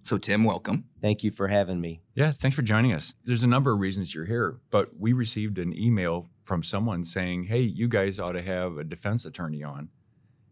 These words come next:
Speaker 3: And we were thinking, John Simon and I were saying, uh, "We do." That's important for us to hear a lot of perspectives and to share a,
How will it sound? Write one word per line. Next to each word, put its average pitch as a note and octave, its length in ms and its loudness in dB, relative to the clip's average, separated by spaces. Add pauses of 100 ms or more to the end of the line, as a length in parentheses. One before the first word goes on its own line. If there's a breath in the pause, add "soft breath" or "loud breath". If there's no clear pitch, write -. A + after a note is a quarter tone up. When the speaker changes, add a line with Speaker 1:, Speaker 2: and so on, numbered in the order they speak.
(140)
Speaker 3:
And F#2 240 0
we F#2 80 0
were F2+ 160 -2
thinking, F2 360 -4
John F2+ 420 -2
Simon G2+ 400 2
and D2+ 120 -2
I D#2+ 180 -6 (180)
were D#2+ 180 -6
saying, E2 420 -6
uh, C#2+ 180 -8 (180)
"We G2+ 140 0
do." C3+ 320 2 (460 loud breath)
That's G2+ 200 0
important F#2+ 580 0
for G2+ 140 0
us F#2 100 -2
to - 80 -10
hear F2+ 180 -4
a F2 60 -4
lot F2 200 0
of D#2+ 60 -12
perspectives D#2+ 720 -10
and D#2+ 140 -10
to - 80 -16
share C#3+ 300 0
a, F2+ 80 0